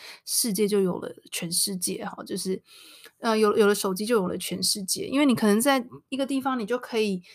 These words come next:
呃，知道很多地方的事情嘛，哈，然后你也不需要出远门哈，能知天下事哈。所以科技的诞生呢，就对于这个后面的这群世代呢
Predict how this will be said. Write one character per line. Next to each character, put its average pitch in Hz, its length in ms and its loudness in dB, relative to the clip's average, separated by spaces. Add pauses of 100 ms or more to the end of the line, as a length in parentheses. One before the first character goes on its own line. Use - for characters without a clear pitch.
(360)
呃， - 240 -12
知 - 200 -2
道 269 160 2
很 214 160 -2
多 214 180 4
地 226 220 -2
方 208 180 -2
的 190 140 0
事 190 240 -4
情 - 260 -6
嘛， - 200 -8
哈， - 260 -10
然 - 100 -8
后 214 380 0 (400)
你 226 80 -4
也 220 60 0
不 240 120 -6
需 240 80 -6
要 240 120 0
出 262 200 -4
远 208 160 2
门 185 300 -2
哈， 196 140 -6
能 196 240 0
知 208 180 -4
天 208 180 -2
下 190 240 -4
事 - 380 0
哈。 - 140 -10
所 247 160 0
以 240 40 -2
科 302 200 -2
技 311 100 0
的 254 100 2
诞 240 240 2
生 208 200 0
呢， 202 120 0
就 208 220 -2 (380)
对 302 200 2
于 208 160 0
这 247 160 -6
个 127 320 -6
后 269 220 -2
面 240 180 2
的 196 80 0
这 208 120 -6
群 190 200 -4
世 214 240 -2
代 185 200 -4
呢 175 180 -2